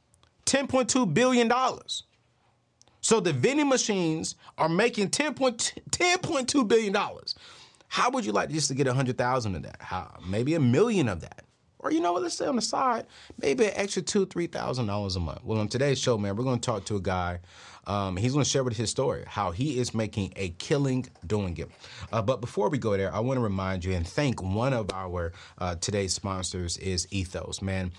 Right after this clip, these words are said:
um, you all know me. As we are building wealth, as we are eliminating debt, and as we are starting to build a legacy, one of the key things to building a le-, legacy, especially as, um, a minority individual, is make sure that we have the proper insurance in place.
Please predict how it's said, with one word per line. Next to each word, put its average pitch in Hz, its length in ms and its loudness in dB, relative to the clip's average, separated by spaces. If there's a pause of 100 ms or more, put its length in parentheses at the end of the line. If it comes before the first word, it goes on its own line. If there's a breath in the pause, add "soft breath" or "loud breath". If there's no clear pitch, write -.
(260 loud breath)
um, 90 240 -8
you 143 180 4
all 143 160 4
know 104 180 -2
me. 87 240 -2
As 117 280 -2
we 139 120 0
are 117 120 2
building 104 440 0
wealth, - 360 -10 (880)
as 101 240 -4
we 127 120 2
are 120 80 2
eliminating 101 560 0
debt, 58 340 -12 (240 loud breath)
and 92 100 -2
as 113 240 -2
we 120 140 0
are 98 80 2
starting 101 280 -4
to 92 60 -4
build 95 200 -2
a 90 80 -2
legacy, 87 420 -4
one 104 180 0
of 147 60 4
the 120 80 2
key 170 320 -4
things 135 380 0
to 120 80 -4
building 101 400 0
a 90 40 -2
le-, 92 220 -2 (100)
legacy, 101 540 -4
especially 143 600 -4
as, 95 440 -4 (320 loud breath)
um, 92 140 -4
a 90 60 -2
minority 95 540 0
individual, 92 560 0
is 95 220 -6
make 120 160 0
sure - 120 -6
that 120 40 -6
we 110 120 -2
have 87 120 -2
the 82 60 -8
proper 123 480 -4
insurance 98 640 -4
in 92 200 -6
place. - 400 -10